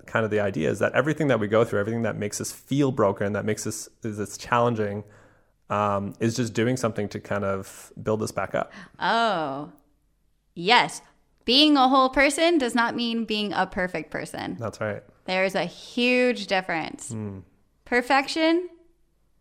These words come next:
Speaker 2: Ugh, perfection.
Speaker 1: Yeah.
Speaker 2: It's so boring.
Speaker 1: It's n-,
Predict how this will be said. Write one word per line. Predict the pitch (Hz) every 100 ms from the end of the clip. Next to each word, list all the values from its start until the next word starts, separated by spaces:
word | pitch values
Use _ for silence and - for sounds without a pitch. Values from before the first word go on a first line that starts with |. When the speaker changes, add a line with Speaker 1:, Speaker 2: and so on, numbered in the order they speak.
| _ _ _ _ _ _ _
Speaker 2:
Ugh, | 226 220 202 - - - - _ _ _ _
perfection. | 175 175 _ 170 170 - 165 156 160 - - 107
Speaker 1:
Yeah. | 95 92 - _ _ _ _ -
Speaker 2:
It's | 196 -
so | - 190
boring. | 185 180 185 202 170 175 175 _ _
Speaker 1:
It's | 190 - - - - - - - - 117
n-, | 120